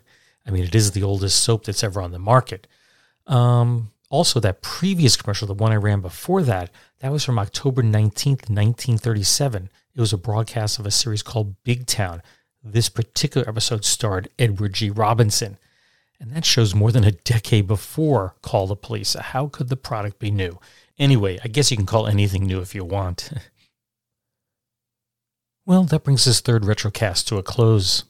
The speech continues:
If you have any comments or suggestions, feel free to contact me. Uh, my email address is steve at uselessinformation dot org, and there's also a contact form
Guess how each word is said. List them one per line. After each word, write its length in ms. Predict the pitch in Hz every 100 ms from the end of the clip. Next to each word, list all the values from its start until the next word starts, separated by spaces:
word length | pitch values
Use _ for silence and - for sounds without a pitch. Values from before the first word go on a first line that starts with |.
| _ _ _ _
If 80 | 101
you 60 |
have 100 | 110
any 160 | 110 101
comments 540 | - - 143 143 135
or 40 | 113
suggestions, 600 | - 104 117 120 135 120
feel 220 | - 123
free 160 | - 120
to 80 | 110
contact 600 | - 107 117 - 104 -
me. 260 | 90 85 _ _ _ _
Uh, 240 | 110 101
my 180 | 95 98 -
email 240 | 120 123
address 400 | 120 117 117 -
is 80 | 101
steve 480 | - - 113 123 127
at 160 | 104
uselessinformation 880 | 110 117 120 110 117 - 104 101 -
dot 180 | 95 92
org, 320 | 123 156 151 - _ _ -
and 80 | 170
there's 160 | 139
also 220 | 147 -
a 60 | 110
contact 600 | - - 139 143 113 104
form 320 | - 107 98